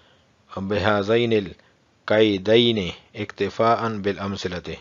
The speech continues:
یہ عبارت ایک سوال مقدر کا جواب ہے۔ سوال یہ ہوتا ہے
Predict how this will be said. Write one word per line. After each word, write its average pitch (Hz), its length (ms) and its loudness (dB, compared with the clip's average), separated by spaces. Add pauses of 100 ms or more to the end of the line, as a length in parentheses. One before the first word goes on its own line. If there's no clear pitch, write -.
(120)
یہ 117 200 2
عبارت 113 360 0
ایک 107 120 -8
سوال 107 260 -2
مقدر 110 400 -4
کا 123 120 -2
جواب 110 320 0
ہے۔ 98 120 -4 (540)
سوال 113 460 2
یہ 110 40 4
ہوتا 113 320 0
ہے 98 140 -2